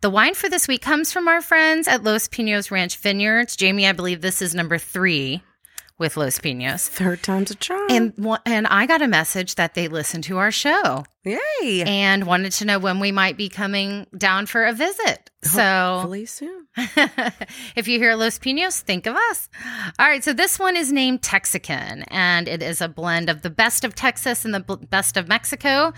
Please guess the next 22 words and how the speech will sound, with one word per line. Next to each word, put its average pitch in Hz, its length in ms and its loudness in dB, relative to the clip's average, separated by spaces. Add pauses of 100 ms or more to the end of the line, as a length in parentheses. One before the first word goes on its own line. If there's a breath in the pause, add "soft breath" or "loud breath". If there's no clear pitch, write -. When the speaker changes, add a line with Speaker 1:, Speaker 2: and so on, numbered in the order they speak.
(500 loud breath)
Speaker 1:
Jamie, 254 380 4
do 185 120 -4
you 320 120 0
wanna 403 280 0
tell 294 280 0
them, 294 400 -2 (120)
um, 180 300 0
the 180 140 -2
two 190 640 -2 (1080 soft breath)
blend 160 680 2
that 175 180 0
is 175 100 -6
on 175 120 -6
the 170 80 -6
back 160 320 2
of 160 100 -8
this 175 100 -2
Speaker 2:
Oh, 220 120 8
Speaker 1:
label? 185 280 0
Because 202 300 -2
Speaker 2:
throw 220 140 4
Speaker 1:
you 220 80 4